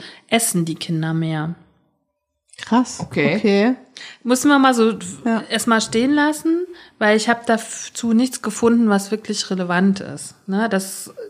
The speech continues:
Speaker 1: wird aber immer mal wieder, wenn man im Netz
Speaker 2: Mhm.
Speaker 1: dazu forscht, findet man immer mal wieder so Punkte, wo d-, dass das dahin geht.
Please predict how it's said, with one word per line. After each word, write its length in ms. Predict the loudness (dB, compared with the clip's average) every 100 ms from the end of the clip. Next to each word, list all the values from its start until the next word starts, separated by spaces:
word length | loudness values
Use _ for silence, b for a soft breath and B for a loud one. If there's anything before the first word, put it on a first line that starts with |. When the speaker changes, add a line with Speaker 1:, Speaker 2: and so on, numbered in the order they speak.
| -6
Speaker 1:
wird 260 | 0 2
aber 240 | 4 2 2
immer 240 | 0 2
mal 200 | 2 0
wieder, 180 | 0 0
wenn 80 | 0
man 160 | 0 0
im 240 | 0 0
Netz 240 | 2 2 0
Speaker 2:
Mhm. 40 |
Speaker 1:
dazu 220 | -4 -4
forscht, 400 | -4 0 0 -2 -10 B B
findet 360 | -2 0 0 2
man 160 | 2
immer 200 | 4 2 2
mal 160 | 2
wieder 200 | 0 0
so 100 | -2
Punkte, 400 | 0 2 0 -2
wo 100 | -4
d-, 120 | -6 -6
dass 240 | -10 -8
das 260 | -12 -10 -6
dahin 440 | -4 -2 0 2
geht. 380 | 0 -8 -8